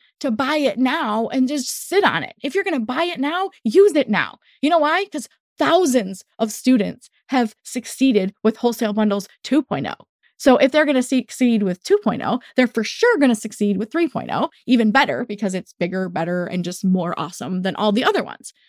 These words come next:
Because if you're gonna utilize it now, I mean, first of all, if you got Wholesale Bundles now, and no, this is not a commercial for Wholesale Bundles, but if you got Wholesale Bundles right now at today's price, by the time three point oh launches,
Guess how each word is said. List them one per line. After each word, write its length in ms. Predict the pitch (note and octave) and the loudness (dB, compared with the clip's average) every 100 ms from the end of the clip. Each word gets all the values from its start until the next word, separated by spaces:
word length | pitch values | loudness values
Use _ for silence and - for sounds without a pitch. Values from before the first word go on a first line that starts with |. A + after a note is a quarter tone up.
| _ _ _ _ _ _ | _ _ _ _ _ _
Because 280 | D4 - C#4 | -4 0 0
if 140 | C4 D4 | 0 -2
you're 100 | E4+ | -2
gonna 140 | D#4+ | 0
utilize 420 | C4 C#4+ C4+ C4 | 0 0 -2 -4
it 100 | A#3+ | -6
now, 320 | G3 F#3+ D4+ - | -8 -6 -6 -4
I 60 | |
mean, 160 | E4 D4 - - - | -4 -4 -8 -8 0
first 180 | G4+ | 0
of 60 | D4+ | 4
all, 100 | B3+ | 4
if 180 | G#3+ C#4 | 4 0
you 100 | F#4+ | 2
got 160 | E4+ | 4
Wholesale 260 | C4+ C4 B3 | 2 0 2
Bundles 280 | A3 G#3+ G#3 | 2 2 0
now, 220 | F#3+ F#3 | 0 4
and 80 | G#3+ | 4
no, 200 | G#3+ A3 | 6 2
this 160 | A#3 | 0
is 80 | A#3+ | -2
not 160 | A#3+ C#4 | -2 -2
a 40 | |
commercial 480 | C#4 C#4 B3+ C4 B3+ | -2 -4 -2 -4 -4
for 180 | A3+ A3 | -4 -4
Wholesale 320 | F#3 F#3+ B3+ | -6 -6 -4
Bundles, 360 | A3 G#3 G3+ G3+ _ _ - | -2 -2 -2 -6 _ _ -2
but 100 | G3 | 0
if 120 | B3 | 4
you 100 | F#4 | 4
got 180 | F#4 D4 | 2 0
Wholesale 260 | D#4 A#3+ | -2 -2
Bundles 280 | A#3+ A#3+ A3 | 0 0 0
right 160 | G#3+ F#3+ | 0 0
now 200 | F#3+ A#3 | 0 0
at 140 | G#3+ | -2
today's 400 | A#3 F#3+ F3+ G#3 | -4 -4 -4 -4
price, 500 | - D#3+ B3+ - - _ _ _ _ | -4 -2 -2 -6 -16 _ _ _ _
by 180 | A3 A3 | 2 4
the 140 | A3 A#3 | 4 0
time 420 | - G#3 A#3+ C#4+ | 0 2 2 0
three 240 | B3 A#3+ | 0 -2
point 280 | A#3 A#3 A3 | 0 0 2
oh 80 | G#3 | 0
launches, 640 | F3+ E3+ G#3 D#4 E4 D#4 | -2 -4 -2 -2 -2 -4